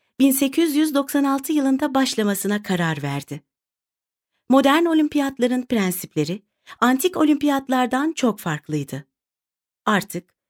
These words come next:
oyunlara beş kıtadan tüm dünya sporcuları katılabilecekti ve yarışma programında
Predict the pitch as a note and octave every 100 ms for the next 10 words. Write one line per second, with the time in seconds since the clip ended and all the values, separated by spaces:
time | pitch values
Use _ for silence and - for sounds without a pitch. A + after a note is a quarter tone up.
0 | _ _ - C#4+ C#4 C4+ C4+ C#4 _ _
1 | D4 E4 - - B3 G3+ F3 G#3+ C4+ _
2 | _ - F4+ G#4 D#4+ C#4+ D4 D#4 D4+ B3
3 | B3+ A#3+ A#3+ B3 C4+ A#3+ A#3 A#3+ F#3+ E3+
4 | D#3 C#3 - C#3+ - _ _ _ _ _
5 | _ - C4 A3+ A3+ - C#4 - A3 G3
6 | E3+ D3 D3 A#3 F4